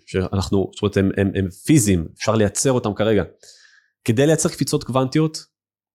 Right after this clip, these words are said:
במרחבים, בחללים האלה, אני ממש נגד להכניס את התודעה לפנטזיות. אין פנטזיות. הפנטזיה כבר,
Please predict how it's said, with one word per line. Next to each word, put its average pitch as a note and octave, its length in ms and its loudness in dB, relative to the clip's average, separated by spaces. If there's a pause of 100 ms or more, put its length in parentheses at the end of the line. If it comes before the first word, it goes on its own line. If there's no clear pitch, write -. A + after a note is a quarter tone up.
(200)
במרחבים, A2+ 600 2
בחללים G#2 480 0
האלה, D3+ 240 -2 (1080)
אני A2+ 140 4
ממש B2+ 380 0 (140)
נגד G#2 440 2 (760)
להכניס G2+ 340 2
את - 60 -2
התודעה G#2+ 520 0
לפנטזיות. F2+ 1400 -4 (960)
אין E3 120 4
פנטזיות. F2 880 -4 (640)
הפנטזיה C3 920 2 (680)
כבר, A2 480 0